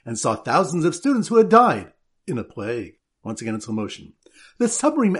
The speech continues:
admiral, submarine, that must be more in Daf Samach Beis.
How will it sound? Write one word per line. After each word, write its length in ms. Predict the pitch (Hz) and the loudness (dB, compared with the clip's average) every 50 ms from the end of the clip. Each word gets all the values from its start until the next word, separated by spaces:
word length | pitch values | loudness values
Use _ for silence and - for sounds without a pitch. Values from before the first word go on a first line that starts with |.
| - | -2
admiral, 360 | - 151 180 175 156 110 101 92 | -2 0 0 0 0 -2 -4 -6
submarine, 880 | - - 113 165 196 220 135 95 95 110 160 220 196 113 95 95 104 | -6 -4 -4 -2 0 -2 -2 -2 -4 -4 -2 -2 -2 -4 -6 -6 -4
that 160 | 127 180 220 | -2 -2 -2
must 160 | 165 110 - - | -2 -4 -6 -8
be 80 | 131 | -4
more 140 | 135 151 160 | -2 -2 -2
in 80 | 160 156 | 0 2
Daf 280 | 170 170 185 180 - - _ _ _ _ _ _ _ _ | 2 2 2 0 -4 -14 _ _ _ _ _ _ _ _
Samach 320 | - - 165 185 196 151 160 | -6 -4 -2 -2 -2 -2 0
Beis. 540 | 175 214 269 277 190 - - - - - | 0 0 0 -2 -6 -12 -14 -20 -20 -20